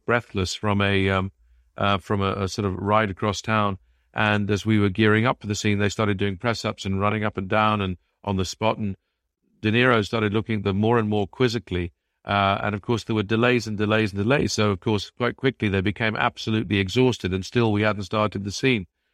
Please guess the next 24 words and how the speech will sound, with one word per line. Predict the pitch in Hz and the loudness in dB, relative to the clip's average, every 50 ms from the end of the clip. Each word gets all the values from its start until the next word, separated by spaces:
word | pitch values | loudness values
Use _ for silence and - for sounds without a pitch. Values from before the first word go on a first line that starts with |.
| _ - | _ -6
until | - 110 - - 117 110 | -6 -4 0 2 4 4
he | 110 107 | 4 4
eventually, | 101 104 113 110 107 - - 107 101 104 | 4 4 2 0 0 -2 0 0 0 0
he | 98 101 104 | 0 0 0
went | 104 104 101 101 | 0 0 0 0
over | 104 104 101 | 0 0 0
to | 92 95 | -2 -4
them | 101 101 | -6 -6
and | 95 - | -4 -2
said, | - 107 104 101 | -2 -2 0 2
"You | 107 107 | 2 0
know, | 107 98 - _ _ _ | 0 -2 -4 _ _ _
you | - 135 135 | -4 -4 -2
should | - - 127 - - | 0 0 -2 -2 -2
hang | 117 117 113 104 | -2 -2 0 0
on, | 104 101 95 | -2 -2 -2
'cause | 87 101 98 | -2 -2 0
this | 113 127 110 110 | 0 0 0 0
really | 113 110 107 | 0 0 2
doesn't | 101 101 95 101 - _ _ _ _ _ | 0 0 -2 -4 -6 _ _ _ _ _
have | - 113 110 - | 0 0 0 0
to | - 107 | -2 -2
happen | 101 104 107 104 - 104 98 | 0 0 0 0 -2 -4 -6
until | 95 90 - - 113 104 98 92 | -6 -6 -4 -2 0 0 0 0